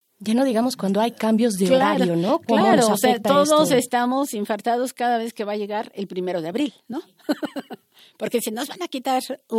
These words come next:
Speaker 2: otra hora de sueño.
Speaker 1: Y nos
Speaker 2: Claro.
Speaker 1: afecta, ¿no? Durante
Speaker 2: Por
Speaker 1: una
Speaker 2: supuesto.
Speaker 1: semana, semana y media.
Speaker 2: Claro.
Speaker 1: Sí.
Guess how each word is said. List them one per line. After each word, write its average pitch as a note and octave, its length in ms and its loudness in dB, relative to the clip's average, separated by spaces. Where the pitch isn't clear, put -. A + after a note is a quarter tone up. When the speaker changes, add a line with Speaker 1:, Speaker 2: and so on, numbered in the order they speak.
Speaker 2:
otra A3 320 -2
hora A#3+ 220 0
de C4 100 -4
sueño. B3+ 300 -4
Speaker 1:
Y - 60 -4
nos C4 100 0
Speaker 2:
Claro. C#4 140 2
Speaker 1:
afecta, C#4+ 300 -2
¿no? B3+ 120 0
Durante A3+ 280 0
Speaker 2:
Por B3+ 100 6
Speaker 1:
una D4+ 100 4
Speaker 2:
supuesto. C4 220 2
Speaker 1:
semana, C4+ 420 4
semana A#3+ 320 -2
y A#3 60 0
media. A#3+ 420 0
Speaker 2:
Claro. A#3 340 2
Speaker 1:
Sí. F#3 260 -12